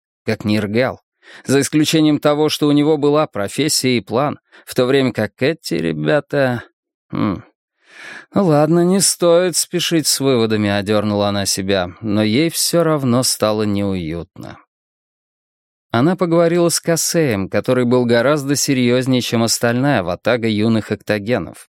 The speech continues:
Седоволосый взрослый мужчина напоминал Джона чертами лица, но не выражением.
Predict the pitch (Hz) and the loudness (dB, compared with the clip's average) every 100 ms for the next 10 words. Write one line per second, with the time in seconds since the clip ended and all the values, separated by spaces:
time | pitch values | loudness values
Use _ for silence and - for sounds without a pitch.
0 | _ _ _ _ _ - 147 151 151 160 | _ _ _ _ _ -2 2 2 4 2
1 | 180 - 165 139 147 160 160 147 139 123 | 2 0 0 2 0 2 2 2 2 0
2 | - 143 147 139 127 123 127 131 127 113 | 0 2 2 2 2 0 2 2 0 0
3 | 113 135 135 127 - 120 107 123 123 123 | 2 2 2 0 -2 -2 -2 -2 0 0
4 | 117 113 - 156 135 98 101 123 131 123 | 0 -2 -2 0 0 0 2 2 2 2
5 | 120 117 104 117 98 80 60 | 2 0 -2 -4 -4 -10 -16